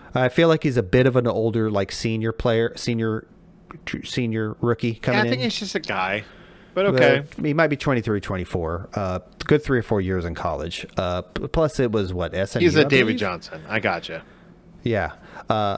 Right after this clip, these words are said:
Speaker 1: so let's move on to the receivers. Pick your guy here.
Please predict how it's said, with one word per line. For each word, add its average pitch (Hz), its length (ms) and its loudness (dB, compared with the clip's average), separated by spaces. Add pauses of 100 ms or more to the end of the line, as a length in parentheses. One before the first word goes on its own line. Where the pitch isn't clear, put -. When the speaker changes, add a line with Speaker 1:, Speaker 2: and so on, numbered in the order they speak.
Speaker 1:
so 104 280 -2
let's 127 300 -4
move 165 140 0
on 151 100 2
to 143 60 -2
the 135 80 0
receivers. 95 600 -4 (360)
Pick 220 240 0
your 151 100 0
guy 80 240 -4
here. 92 400 -6